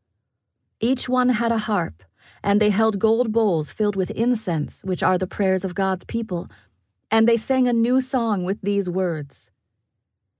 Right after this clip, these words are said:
"You are worthy to take the scroll and break its seals and open it. For you were slaughtered, and your blood has ransomed people for God from every tribe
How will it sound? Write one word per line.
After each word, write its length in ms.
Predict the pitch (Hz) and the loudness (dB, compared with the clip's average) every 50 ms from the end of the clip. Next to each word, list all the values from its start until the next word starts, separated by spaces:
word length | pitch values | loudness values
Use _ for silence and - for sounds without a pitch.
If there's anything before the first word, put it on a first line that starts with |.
| _ _ _ _ _ _ _ _ | _ _ _ _ _ _ _ _
"You 460 | - 180 185 208 214 220 226 226 226 | -4 -2 0 2 2 2 2 0 0
are 260 | - - 214 214 214 | 0 2 2 2 0
worthy 560 | 208 185 175 190 190 190 196 185 202 196 202 208 | 0 -2 -2 -2 0 0 0 0 0 -2 -2 -2
to 160 | - - 185 | -4 -6 -8
take 400 | - - 185 185 180 175 - _ | -6 -4 -4 -4 -4 -4 -6 _
the 100 | - 180 | -6 -4
scroll 760 | 170 - - - - - 185 175 175 170 170 170 170 180 208 - _ | -4 -6 -8 -10 -6 -2 -2 0 0 0 0 -2 -4 -6 -10 -16 _
and 260 | - 196 185 185 175 175 | -6 -2 -2 -2 -2 -2
break 320 | 185 190 196 202 220 - | -2 -2 -2 -2 -2 -4
its 200 | 190 190 - - | -4 -4 -4 -6
seals 680 | - - - - 214 196 190 185 185 190 190 185 - | -8 -8 -4 -2 0 0 2 0 0 -2 -2 -4 -4
and 240 | - 190 185 185 180 | -4 -4 -4 -4 -4
open 320 | - 190 185 180 - 185 175 | -4 -4 -6 -4 -4 -4 -4
it. 280 | 170 - - - - - _ _ _ _ _ _ _ _ _ _ _ _ _ _ | -4 -6 -10 -14 -20 -20 _ _ _ _ _ _ _ _ _ _ _ _ _ _
For 240 | _ - 233 220 208 | _ 0 2 2 4
you 280 | 202 196 214 226 240 | 4 2 2 0 0
were 220 | 247 240 233 226 240 | 2 2 2 2 2
slaughtered, 680 | 226 - - 226 202 190 185 185 170 165 151 151 151 - - - _ _ _ | 0 -2 -2 0 2 2 2 2 0 -2 -4 -4 -8 -12 -16 -20 _ _ _
and 200 | - 190 196 202 | 0 2 2 4
your 180 | 196 202 226 247 | 4 4 2 2
blood 380 | 220 214 208 196 185 175 170 180 160 196 | 2 2 2 2 2 2 0 -2 -2 -2
has 160 | 202 190 190 | 0 0 0
ransomed 720 | 180 190 190 196 196 202 208 - - 202 202 196 190 - | 0 0 0 2 2 0 0 -2 -2 -2 -2 -2 -4 -6
people 400 | - - 196 180 - - 165 165 | -8 -6 -6 -6 -4 -4 -4 -4
for 240 | 143 - - 175 170 | -4 -4 -4 -4 -4
God 500 | 165 - 175 170 160 156 151 151 151 175 - | -2 -2 -2 0 0 0 -2 -4 -6 -8 -16
from 320 | - - 202 196 190 190 | -6 -2 0 0 2 2
every 360 | 196 220 214 180 180 180 170 | 2 0 0 0 -2 -2 -2
tribe 540 | 180 - - 185 180 180 180 180 185 185 185 | -4 -6 -4 -2 0 0 0 0 -2 -4 -6